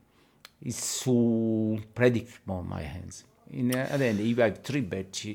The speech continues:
in this case, is, if I have two bets, if I raise, nobody, no, put me, like, in, in a small pair.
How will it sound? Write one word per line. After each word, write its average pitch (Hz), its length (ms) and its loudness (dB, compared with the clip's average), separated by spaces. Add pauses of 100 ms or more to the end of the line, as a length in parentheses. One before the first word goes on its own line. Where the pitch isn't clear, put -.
(100)
in 104 400 -6
this 101 160 -4
case, 104 300 -6
is, 123 180 -2
if 123 260 -4
I 123 40 4
have 113 100 0
two 135 140 -2
bets, 101 300 -4
if 104 80 -6
I 107 80 2
raise, 101 560 -6 (580)
nobody, 110 840 10
no, 113 680 8
put 113 280 0
me, 98 200 4
like, 90 340 2
in, 101 400 -6
in 110 300 -4
a 92 60 0
small 95 260 -2
pair. 98 340 -10